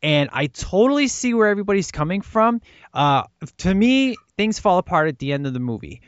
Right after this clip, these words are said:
The last twenty minutes is where things fall apart for me. Um, but there, I've noticed there's a, number one, there's a hell of a lot more violence in this movie, uh, big time. I mean, people are set on fire.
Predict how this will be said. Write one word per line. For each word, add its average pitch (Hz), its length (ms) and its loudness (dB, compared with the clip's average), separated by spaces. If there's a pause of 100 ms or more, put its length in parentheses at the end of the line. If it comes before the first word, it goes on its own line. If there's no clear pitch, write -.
The 127 100 -4
last 151 320 -2
twenty 151 260 -4
minutes 127 340 -4
is - 100 -18
where 127 120 -6
things 120 280 -8
fall 113 180 -4
apart 104 320 -4
for - 100 -14
me. - 260 -16 (360)
Um, 151 600 2
but 151 240 2
there, 165 280 2
I've 170 180 2
noticed 220 340 4
there's 190 160 0
a, 151 160 -2
number 190 280 0
one, 170 220 -2
there's 127 200 -6
a 123 40 -12
hell 196 380 -4
of 208 80 -4
a 208 40 0
lot 175 220 0
more 147 160 -2
violence 135 480 -4
in 202 80 -2
this 202 220 -4
movie, 220 420 0 (400)
uh, 120 640 4 (200)
big 185 200 2
time. 107 380 -12 (240)
I 143 140 0
mean, 147 340 -2
people 147 300 -4
are 131 60 -2
set 131 260 -2
on 90 140 -12 (140)
fire. 190 640 2